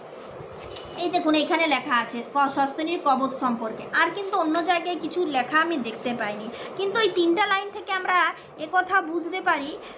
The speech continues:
যে, উম, আহ, যে সস্তনীরও আবার কবচ হয়, আর এটা দারুণ পাওয়ারফুল। না হলে একটা ক্যান্সার রোগী কিভাবে ভালো হয়ে যায়? তো তার উত্তরে শ্রী শ্রী ঠাকুর বলেছিলেন,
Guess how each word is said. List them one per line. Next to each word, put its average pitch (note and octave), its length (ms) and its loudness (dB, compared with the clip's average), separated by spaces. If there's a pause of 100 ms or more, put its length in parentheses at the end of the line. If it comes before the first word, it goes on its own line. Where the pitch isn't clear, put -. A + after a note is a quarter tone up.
(100)
যে, E4+ 360 2 (320)
উম, C4 400 2
আহ, - 1120 -8
যে C#4 240 6
সস্তনীরও G#4+ 640 2
আবার G4 200 6 (100)
কবচ E4 380 0
হয়, D#4+ 260 4 (220)
আর D#4+ 180 -2
এটা F4+ 180 2
দারুণ D4 400 4
পাওয়ারফুল। B3 500 2 (280)
না D4 160 6
হলে F4 200 0
একটা E4 240 0
ক্যান্সার D#4+ 640 0
রোগী D4+ 320 0 (220)
কিভাবে D#4 520 2 (760)
ভালো D4 300 4
হয়ে B3 220 -4
যায়? G#3 280 -8 (320)
তো D4 160 6
তার E4 280 4
উত্তরে G#4+ 460 -2 (200)
শ্রী F#4+ 140 -2
শ্রী F4+ 200 -2
ঠাকুর E4+ 340 2
বলেছিলেন, F4 600 0